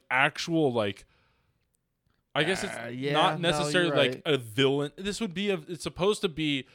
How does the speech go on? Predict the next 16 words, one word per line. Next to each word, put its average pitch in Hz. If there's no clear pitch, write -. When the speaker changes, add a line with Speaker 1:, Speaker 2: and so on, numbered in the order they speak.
Speaker 1:
like, 131
an 156
Speaker 2:
But -
somebody's 175
gotta 160
Speaker 1:
anti- 131
Speaker 2:
lose, 151
and 131
then 131
they 127
can't 139
continue 127
on 127
with 110
the 113
Thunderbolts 110